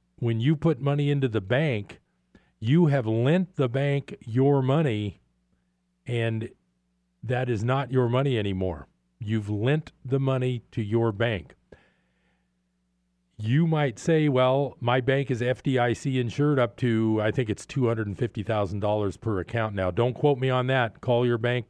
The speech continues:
Uh, I'm not financial advice. I'm here for entertainment purposes. Well, here's another thing. I've told you about this before. The F D I C has about one penny on hand for every thousand dollars of deposits in the country.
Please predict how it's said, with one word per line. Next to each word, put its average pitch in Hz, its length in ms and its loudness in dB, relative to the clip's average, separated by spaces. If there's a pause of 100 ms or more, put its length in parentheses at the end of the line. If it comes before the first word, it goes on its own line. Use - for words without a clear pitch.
(160)
Uh, 104 60 -6 (260)
I'm 104 140 -2
not 113 300 -4
financial 117 480 -2
advice. 98 360 -2
I'm 98 140 -6
here 110 220 -2
for 107 200 -8
entertainment 110 600 -4 (260)
purposes. 92 560 -4 (1500)
Well, 127 200 2
here's 151 260 2
another 160 320 2
thing. 117 320 -2
I've 113 160 0
told 139 240 0
you 131 60 -4
about 127 240 -2
this 135 160 -2
before. 131 340 -2
The 120 180 0
F 147 180 -2
D 147 180 0
I 127 140 0
C 156 320 0
has 123 200 0
about 113 300 0
one 139 400 0
penny 156 500 0
on 123 260 0
hand 113 580 -2
for 110 200 -2
every 123 320 0
thousand 131 560 -2
dollars 127 380 0
of 101 120 -4
deposits 110 680 -4
in 107 220 -4
the 92 180 0
country. 98 480 -6